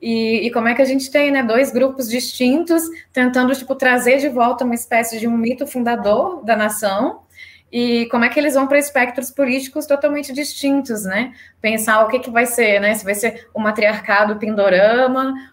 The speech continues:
ou então vai ser a pegada dos galinhas verdes, né? Eu acho muito interessante a gente pensar, é, quais são as, as repercussões políticas, né? Desse resgate de, do mito e dessa coisa idílica mesmo, né? Que, que tá pairando, mas que de fato não,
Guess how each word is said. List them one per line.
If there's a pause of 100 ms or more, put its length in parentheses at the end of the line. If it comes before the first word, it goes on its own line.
ou
então
vai
ser
a
pegada
dos
galinhas
verdes,
né? (240)
Eu
acho
muito
interessante
a
gente
pensar, (240)
é,
quais
são
as,
as
repercussões
políticas,
né? (200)
Desse
resgate
de, (120)
do
mito
e
dessa
coisa
idílica
mesmo,
né? (240)
Que,
que
tá
pairando,
mas
que
de
fato
não,